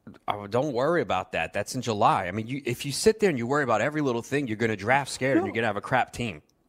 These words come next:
Speaker 2: That, that's, look, I, I agree with you there, but I do think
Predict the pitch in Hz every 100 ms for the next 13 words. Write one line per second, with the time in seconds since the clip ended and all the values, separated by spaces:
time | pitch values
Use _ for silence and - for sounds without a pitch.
0 | - 123 247 262 - - 190 170 160 160
1 | - 190 170 113 120 98 107 101 95 -
2 | 226 269 156 269 262 - 170 135